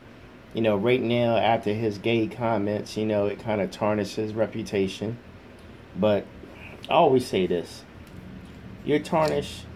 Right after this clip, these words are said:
you might tarnish your reputation, but ain't nothing money can't buy. Money, and a lot of money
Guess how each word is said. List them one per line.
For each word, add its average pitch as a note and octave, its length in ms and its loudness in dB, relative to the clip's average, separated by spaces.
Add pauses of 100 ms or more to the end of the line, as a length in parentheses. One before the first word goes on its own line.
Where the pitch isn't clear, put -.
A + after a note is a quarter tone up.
(220)
you B2 120 2
might D3+ 260 0
tarnish C#3 380 -2
your C3+ 80 6
reputation, C#3 760 0 (1300)
but B2 120 2
ain't F3+ 220 8
nothing F3+ 280 8
money G3+ 220 10
can't E3+ 300 6
buy. C#3+ 300 8 (1120)
Money, B2+ 580 4 (1900)
and A2+ 120 0
a G2+ 80 2
lot A2 240 6
of G#2 60 2
money F#2 360 0